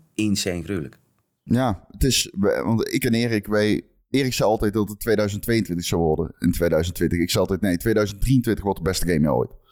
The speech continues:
Speaker 1: Het is niet normaal.
Speaker 2: Dus, eh, maar het is on track. Het is on track. En we hebben echt wat dat betreft, het komt door corona natuurlijk. Hè?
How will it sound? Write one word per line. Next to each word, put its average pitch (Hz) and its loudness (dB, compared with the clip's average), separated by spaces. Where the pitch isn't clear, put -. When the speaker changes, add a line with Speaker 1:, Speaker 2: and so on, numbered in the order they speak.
Speaker 1:
Het - -6
is - -6
niet 90 -2
normaal. 78 -6
Speaker 2:
Dus, 98 0
eh, - 2
maar 110 0
het 110 -2
is 131 -2
on 117 0
track. - -2
Het - -4
is 120 0
on 98 2
track. 101 0
En - -2
we 113 4
hebben 117 2
echt 151 0
wat 135 0
dat 156 0
betreft, 139 -2
het - -4
komt 151 4
door 131 2
corona 127 2
natuurlijk. 156 0
Hè? - 0